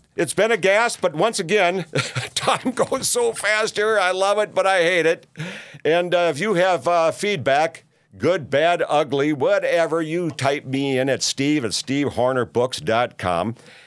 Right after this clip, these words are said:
And thanks a lot for joining me here at Steve's Cottage. And be, be, be sure you buy one of my self-authored books at stevehornerbooks dot com to get more detail about some of these hot issues and how can you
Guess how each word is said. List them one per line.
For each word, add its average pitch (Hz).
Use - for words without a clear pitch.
And 117
thanks 165
a 147
lot 156
for 113
joining 123
me 101
here 113
at 104
Steve's 117
Cottage. 101
And 92
be, 90
be, 95
be 123
sure 170
you 127
buy 113
one 92
of 90
my 85
self-authored 90
books 95
at 85
stevehornerbooks 87
dot 87
com 107
to 143
get 190
more 185
detail 110
about 90
some 101
of 90
these 87
hot 110
issues 107
and 98
how 120
can 101
you 107